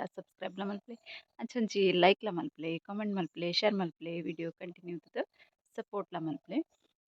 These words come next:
ಇನಿ ಯಾನ್ ನಿಕ್ಲೆಗ್ ಮರಣೆ ತೋಜಾದಿತ್ತತೆ, ಆ, ತರಕಾರಿದ ಬಿತ್ತು ಪೂರ ಪಾಡ್ದೆ. ಐಟ್ ಒವ್ವು ಬಿತ್ತು ಪೂರ ಕೊಡ್ಡಿದ್ದುಂಡು ಪಂದ್ ತೂಕ ನಮ ಏನಿ. ಅಂಚನೆ ಯಾನ್ ನಿಕ್ಲೆಗ್ ದುಂಬುದ ಅಂತೆ, ಆ,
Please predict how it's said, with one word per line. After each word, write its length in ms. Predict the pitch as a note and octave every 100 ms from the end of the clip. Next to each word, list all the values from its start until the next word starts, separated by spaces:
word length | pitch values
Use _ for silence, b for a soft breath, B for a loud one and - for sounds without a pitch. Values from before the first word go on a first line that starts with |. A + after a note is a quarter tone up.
| _
ಇನಿ 240 | B3 C#4 C4+
ಯಾನ್ 240 | A3 G3+ G3+ F#3+ F#3 F#3
ನಿಕ್ಲೆಗ್ 360 | G3 - G3 F#3
ಮರಣೆ 380 | G3 G3+ A#3 G#3
ತೋಜಾದಿತ್ತತೆ, 840 | G#3+ G#3+ A#3+ F3+ F3 - - C4
ಆ, 600 | D4+ _ _ _ G3+ F#3
ತರಕಾರಿದ 500 | - G3 - G3+ G3
ಬಿತ್ತು 280 | D#3+ G#3 -
ಪೂರ 160 | - G3
ಪಾಡ್ದೆ. 520 | F3 F3 E3+ C#3+ - - _ _ _
ಐಟ್ 120 | G3
ಒವ್ವು 320 | F#3 G#3+ B3+ A#3+
ಬಿತ್ತು 340 | A#3 - A3+
ಪೂರ 160 | - G3 F#3 F3+ E3+
ಕೊಡ್ಡಿದ್ದುಂಡು 540 | - G3 A#3 G#3 G3+ F3
ಪಂದ್ 280 | F3 E3 F#3
ತೂಕ 220 | G#3 F3
ನಮ 200 | D#3 D#3 D#3
ಏನಿ. 340 | D3 D#3+ D4+ B B B _ _
ಅಂಚನೆ 380 | A3+ C4 C#4 B3+
ಯಾನ್ 180 | G#3+ G3+
ನಿಕ್ಲೆಗ್ 500 | G3 F#3+ F#3 F#3 E3
ದುಂಬುದ 340 | A3+ A3+ G#3+
ಅಂತೆ, 360 | F#3 F3 E3+ D#3+
ಆ, 640 | - - G3 F#3 F3+ F3